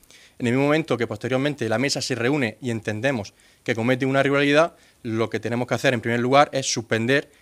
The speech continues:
e intentar que se vuelva al punto de partida, que es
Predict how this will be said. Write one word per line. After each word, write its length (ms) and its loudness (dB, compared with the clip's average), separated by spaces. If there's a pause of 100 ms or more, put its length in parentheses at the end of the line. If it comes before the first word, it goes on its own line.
(120)
e 100 -2
intentar 580 0
que 100 -6
se 120 -2
vuelva 400 0 (340)
al 140 -6
punto 400 2
de 160 4
partida, 520 0 (140)
que 240 6
es 160 -4